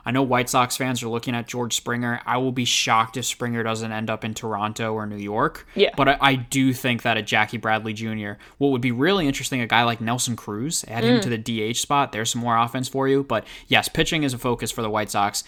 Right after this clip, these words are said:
Speaker 1: Going after Lance Lynn, that is a perfect guy. You didn't give up too much. You're not adding too much in salary, and you are adding a super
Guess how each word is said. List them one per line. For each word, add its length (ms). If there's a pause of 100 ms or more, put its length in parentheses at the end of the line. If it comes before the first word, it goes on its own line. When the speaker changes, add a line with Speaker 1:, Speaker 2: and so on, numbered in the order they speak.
(220)
Speaker 1:
Going 220
after 240
Lance 320
Lynn, 300
that 100
is 80
a 40
perfect 420
guy. 120
You 100
didn't 180
give 160
up 160
too 140
much. 280 (140)
You're 100
not 200
adding 240
too 120
much 220
in 60
salary, 480
and 100
you 100
are 100
adding 320
a 100
super 720